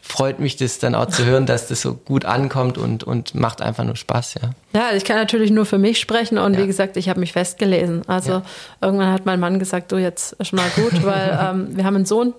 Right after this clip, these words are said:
Speaker 2: der bei uns in der Mitte
Speaker 1: Okay,
Speaker 2: schläft
Speaker 1: ja.
Speaker 2: und er so, „Äh, sonst braucht er ja noch eine Schlafmaske mit dem Licht.“
Speaker 1: <laughs>
Speaker 2: Ich saß halt mit meinem MacBook da auf dem
Speaker 1: Ja,
Speaker 2: Bett
Speaker 1: ja,
Speaker 2: und so,
Speaker 1: ja,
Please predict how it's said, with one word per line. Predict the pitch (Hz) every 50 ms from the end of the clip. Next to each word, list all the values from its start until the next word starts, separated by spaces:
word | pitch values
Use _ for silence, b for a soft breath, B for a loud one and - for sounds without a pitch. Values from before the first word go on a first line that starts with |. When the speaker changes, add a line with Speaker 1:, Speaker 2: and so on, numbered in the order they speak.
| - -
Speaker 2:
der | 240 220
bei | 220 220
uns | 214 226 -
in | 214 214
der | 214
Mitte | 208 214 214 - 226
Speaker 1:
Okay, | 220 160
Speaker 2:
schläft | 165 214 214 220 - -
Speaker 1:
ja. | 190
Speaker 2:
und | 196
er | - - 190
so, | 190 196
„Äh, | 190 185 185 190 185
sonst | 190 190
braucht | - - 185 185 -
er | 185 190
ja | 196 190
noch | 190
eine | 190 196 190
Schlafmaske | - - 220 226 226 214 180 175 160 - 196 185
mit | 190 190 -
dem | 185 190 190
Licht.“ | 190 - 185 185
Speaker 1:
<laughs> | 147 - 165 - -
Speaker 2:
Ich | -
saß | - 196 185 190
halt | 190 196 190
mit | 196 190
meinem | 196 190 185 185
MacBook | 185 196 190 - 220 214 -
da | - 190 202 214 208
auf | - 185
dem | 190 202
Speaker 1:
Ja, | 196 208
Speaker 2:
Bett | 220 247 247 247
Speaker 1:
ja, | 160 254
Speaker 2:
und | 254 262
so, | - -
Speaker 1:
ja, | -